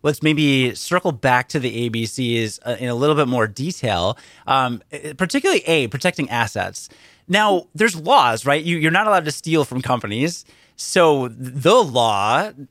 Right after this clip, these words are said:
I think, would protect some things. And then there are, there are steps a founder can take, like locking down their, their shared drives or locking down access to email, things like that, that will help protect assets. But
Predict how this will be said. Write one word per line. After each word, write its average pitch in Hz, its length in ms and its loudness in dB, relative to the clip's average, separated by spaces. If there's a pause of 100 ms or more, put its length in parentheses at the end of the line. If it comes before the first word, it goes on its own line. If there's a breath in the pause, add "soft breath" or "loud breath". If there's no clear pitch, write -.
(140)
I 151 140 2
think, 196 240 -2
would 165 140 0
protect 135 320 -2
some 196 280 0
things. 117 540 -6
And 180 160 2
then 185 240 0
there 196 140 2
are, 170 280 4
there 175 140 2
are 175 60 2
steps 151 260 -2
a 151 60 -4
founder 127 320 0
can 117 160 -4
take, 117 280 -2
like 107 200 -2 (140)
locking 135 400 2
down 120 360 0
their, 104 300 2
their 120 180 -2
shared 110 500 -4
drives 95 680 -4
or 120 180 0
locking 127 340 2
down 113 220 -2
access 104 420 -4
to 104 240 -12
email, 113 300 -2
things 113 260 -6
like 104 220 -4
that, 117 240 -2 (300 soft breath)
that 180 140 2
will 170 80 4
help 139 220 2
protect 123 360 -2
assets. 104 520 -2 (240 soft breath)
But 147 180 0